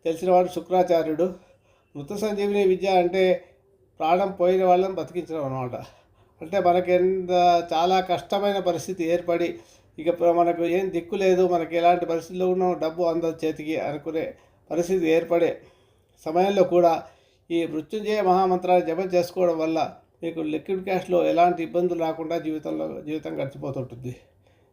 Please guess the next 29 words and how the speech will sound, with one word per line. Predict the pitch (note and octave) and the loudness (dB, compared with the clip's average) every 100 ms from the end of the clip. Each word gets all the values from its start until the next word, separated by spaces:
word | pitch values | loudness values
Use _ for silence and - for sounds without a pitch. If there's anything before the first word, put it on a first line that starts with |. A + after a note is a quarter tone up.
| - | -4
మీరు | E3+ | 2
ఎంతకాలం | E3+ F3 F3+ F3+ F3 | 2 4 6 6 4
జపం | E3 E3+ F#3 | -2 -2 0
చేసుకుంటే | F3+ - F3+ G3+ | 0 -2 -4 -2
అంతకాలం | F3+ D#3 E3 E3 E3+ | -2 -4 -4 -4 -2
మీకు | D#3+ D3+ | -4 -6
ఇబ్బందులు | D#3+ C#3+ D#3+ D3+ C#3+ | -6 -6 -6 -4 -2
రాకుండా | C#3+ D3+ | -2 -2
ఉంటాయి. | C#3 C3+ B2+ | -4 -2 -4
ఇబ్బందులు | C#3+ F#3 F3+ | -2 -2 0
వచ్చినప్పుడు | E3+ E3+ F3 D#3+ - | -4 -4 -4 -4 -6
చే-, | D#3 D#3 | -6 -4
ఎక్కువ | - E3+ | -4 -2
కాలం | E3+ E3 - | 0 0 -2
నూట | E3 D#3+ | -6 -2
ఎనిమిది | D#3+ D#3 C#3+ | -2 -2 -4
సార్లు | D3+ D3+ | -4 -4
చేసుకుంటే | C#3 - D#3 D#3+ | -8 -8 -10 -10
ఇంకా | D#3 | -8
మంచిది. | C#3+ C#3+ C3 D3 F#3 - _ _ _ | -6 -6 -6 -6 -8 -14 _ _ _
చేసుకోగలిగే | D#3+ D#3 F3 D#3+ D3 | -4 -2 -2 -2 -2
వాళ్ళు, | C#3+ C#3 D3 - - _ _ | -2 0 -2 -6 -10 _ _
లేదా | D3 E3 | -6 -4
కనీసం | D#3+ C#3+ D#3+ C#3 - - _ _ _ _ - | -2 -4 -4 -4 -4 -8 _ _ _ _ -8
ఈ | C#3 B2+ - | -4 -4 -4
పౌర్ణమి | D3+ D#3 E3 D#3+ | -2 -2 -2 -4
రోజైనా | D#3 D3 D3 D#3+ F#3 - - | -4 -4 -4 -4 -4 -8 -10
మీరు | D3 F#3+ - _ _ _ _ _ - | -6 -6 -8 _ _ _ _ _ -6
నెలకొకసారైనా, | D3+ E3 E3 E3+ D#3 D3 D3+ C#3+ C#3+ | -2 -2 -4 -6 -2 -2 -2 -4 -6